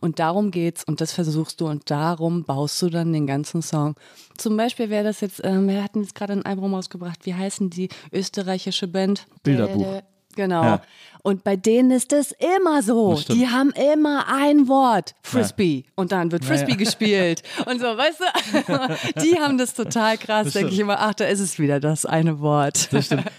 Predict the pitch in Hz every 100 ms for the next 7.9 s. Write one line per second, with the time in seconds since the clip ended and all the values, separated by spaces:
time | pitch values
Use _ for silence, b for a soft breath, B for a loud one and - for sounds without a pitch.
0 | - 165 180 156 160 143 - 151 185 -
1 | 160 117 98 127 127 123 120 - 156 175
2 | - - 120 110 104 104 101 110 113 -
3 | 117 113 - 135 147 - 135 - 123 123
4 | 123 113 117 113 104 101 101 - 131 82
5 | 113 160 185 - 240 190 165 170 160 151
6 | 139 - _ _ _ _ _ _ _ 165
7 | - 147 143 - 160 190 - - 139